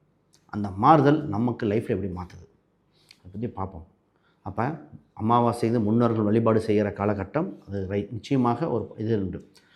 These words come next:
இது ஆண் பெண் இருவருக்குமே பொருந்துற மாதிரி தான் எழுதியிருக்கேன். பெண்கள் திதி கொடுக்கலாமா இல்லையா, வழிபாடு பண்ணலாமே,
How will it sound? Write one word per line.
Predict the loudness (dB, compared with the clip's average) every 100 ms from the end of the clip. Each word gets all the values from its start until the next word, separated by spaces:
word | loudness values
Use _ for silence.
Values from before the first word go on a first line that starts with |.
| _
இது | 4 8
ஆண் | 8
பெண் | 8 6
இருவருக்குமே | 10 10 8 6
பொருந்துற | 2 2 2 4
மாதிரி | 2 2
தான் | 0
எழுதியிருக்கேன். | -2 -6 -6
பெண்கள் | 2 6 6
திதி | 6 4 4
கொடுக்கலாமா | 4 4 6 6 6
இல்லையா, | 4 4 2 0 -2
வழிபாடு | 2 6 6 6
பண்ணலாமே, | 4 4 2